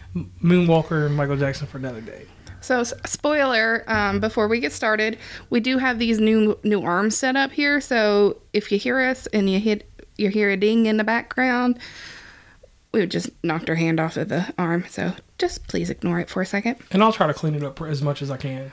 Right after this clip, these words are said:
Speaker 2: Right. Hopefully you won't hear anything, and this will be unneeded.
Speaker 1: All right, and I deliver a lot of monologues and stuff, but this is Marvel, so I'll have to give a monologue on this real quick.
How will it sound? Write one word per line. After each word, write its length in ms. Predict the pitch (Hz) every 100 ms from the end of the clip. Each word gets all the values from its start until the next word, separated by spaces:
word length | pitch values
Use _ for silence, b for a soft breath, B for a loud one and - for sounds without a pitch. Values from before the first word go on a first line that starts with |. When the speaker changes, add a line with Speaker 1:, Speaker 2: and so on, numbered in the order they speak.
| -
Speaker 2:
Right. 300 | 330 247 - - -
Hopefully 320 | 254 254 262
you 80 | 254
won't 160 | 254 254
hear 140 | 269
anything, 420 | 277 269 170 180 -
and 140 | 214 202
this 100 | -
will 100 | 208
be 340 | 208 208 208 - _ _ _ _ _ _ _ -
unneeded. 840 | 202 202 208 - 247 233 - 190 - _ _ _ - b b b
Speaker 1:
All 120 | 180 180
right, 240 | 165 156 -
and 340 | 180 185 196 -
I 140 | 196
deliver 520 | 220 220 190 160 151 143
a 60 |
lot 220 | 139 143
of 180 | 139 135
monologues 600 | 143 147 135 139 143 139
and 100 | 135
stuff, 220 | - 143 -
but 300 | 139 135 -
this 240 | 185 196
is 80 | 170
Marvel, 380 | 151 143 139 139
so 180 | - 143
I'll 80 | 131
have 240 | 147 127
to 140 | 135
give 260 | 135 151 139
a 60 | 135
monologue 500 | 131 131 131 131 131
on 140 | 131
this 160 | 127 139
real 80 |
quick. 260 | 135 110